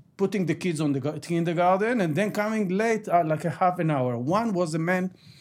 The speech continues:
which ac-, he, he was unfortunately also widow, so he was, like, treated like, uh,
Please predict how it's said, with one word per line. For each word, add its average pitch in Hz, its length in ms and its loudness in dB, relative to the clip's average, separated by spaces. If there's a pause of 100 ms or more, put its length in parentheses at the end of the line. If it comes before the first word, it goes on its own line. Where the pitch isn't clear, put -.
(220)
which 143 240 -6
ac-, 160 240 -6
he, 151 260 -4
he 151 60 2
was 143 200 0
unfortunately 147 640 -2
also 139 240 -2
widow, 147 560 2 (300)
so 143 160 -6
he 135 120 0
was, 143 320 -2
like, 139 380 -4 (180)
treated 220 400 0
like, 135 300 -2
uh, 139 240 0